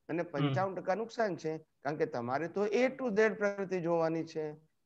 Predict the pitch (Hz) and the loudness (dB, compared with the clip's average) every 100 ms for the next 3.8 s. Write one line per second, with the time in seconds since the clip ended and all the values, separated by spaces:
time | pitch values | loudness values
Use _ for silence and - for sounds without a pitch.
0 | _ - 131 131 135 160 147 165 175 190 | _ -4 0 2 2 2 2 2 0 0
1 | 202 220 220 233 240 262 294 294 233 202 | 0 2 2 4 4 2 2 0 -2 -4
2 | - _ - 208 208 220 208 202 214 202 | -8 _ -6 -2 2 2 6 8 8 8
3 | 226 240 262 202 202 196 175 | 8 10 8 4 0 0 -2